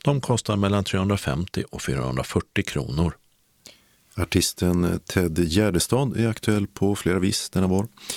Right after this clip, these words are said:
Speaker 2: Filmen Ted om hans liv går på bio. Och musikern Janne Schaffer tillsammans med Moa Lignell, Pernilla Andersson och Johan Boding ska ut på en Sverigeturné med Gärdestad-låtar, kallad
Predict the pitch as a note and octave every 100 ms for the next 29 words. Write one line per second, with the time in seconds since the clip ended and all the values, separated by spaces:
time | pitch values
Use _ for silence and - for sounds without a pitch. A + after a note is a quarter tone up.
0 | - - - - - F2 F2+ F#2 F#2 E2+
1 | D#2 - A2+ A#2 - - E2 E2+ F2 -
2 | E2+ D#2+ D2 E2 - F#2+ D#2 C2 C#2+ -
3 | - - - - - F#2+ F#2+ F2 F#2+ -
4 | F2+ F2 F2 E2+ - E2 - A2+ - -
5 | - F#2 F#2 F2+ - F2 F2+ E2+ F2 E2
6 | D#2+ A2+ - - - - - F#2 F2+ F#2+
7 | D#2 D2 E2 D#2+ D2+ - D#2+ D2 D#2 D2+
8 | F2 D2+ A2+ - - - G#2+ - F#2+ -
9 | G#2 D2+ D2 - D#2+ A2 - - - -
10 | - E2 - E2 F#2+ C#2 C#2 - C#2+ D2+
11 | C2 - - - - - - - - -
12 | D2 D2+